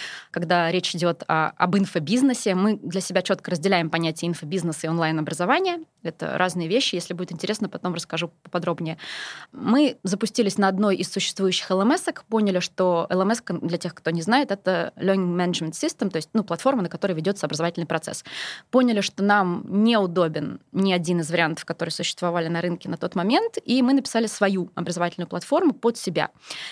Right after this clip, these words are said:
где, на наш взгляд, гораздо мощнее и функциональнее прописан образовательный процесс, то есть архитектура образования.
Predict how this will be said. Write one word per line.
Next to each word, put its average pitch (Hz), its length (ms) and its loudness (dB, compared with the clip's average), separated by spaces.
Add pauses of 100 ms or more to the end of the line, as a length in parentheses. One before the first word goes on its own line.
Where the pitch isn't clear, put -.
(180)
где, 185 800 2 (360)
на 185 120 4
наш 180 220 2
взгляд, 175 480 0
гораздо 165 680 2
мощнее 190 440 2
и 170 40 0
функциональнее 175 760 0
прописан 170 480 -2
образовательный 196 480 2
процесс, 247 340 2
то - 80 -2
есть 202 140 -6
архитектура 214 640 2
образования. 175 720 0